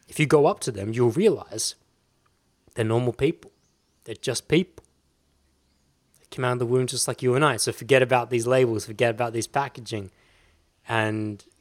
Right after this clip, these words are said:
yeah, you, you said it beautifully. I couldn't help but smile when you said, "When you remove the zeros,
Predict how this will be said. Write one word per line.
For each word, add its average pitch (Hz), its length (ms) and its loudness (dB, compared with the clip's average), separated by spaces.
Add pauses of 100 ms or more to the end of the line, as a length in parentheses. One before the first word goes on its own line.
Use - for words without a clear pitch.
(140)
yeah, 98 160 -10
you, 120 320 -2 (120)
you 120 260 -2
said 104 260 -4
it 90 100 -10
beautifully. 110 460 2
I 101 140 -2
couldn't 107 240 -6
help 117 320 2
but 110 100 -4
smile 107 400 -4
when 98 180 -10
you 101 120 -10
said, 98 500 -4 (2750)
"When 117 220 0
you 120 120 4
remove 127 340 2
the 120 100 0
zeros, 113 720 0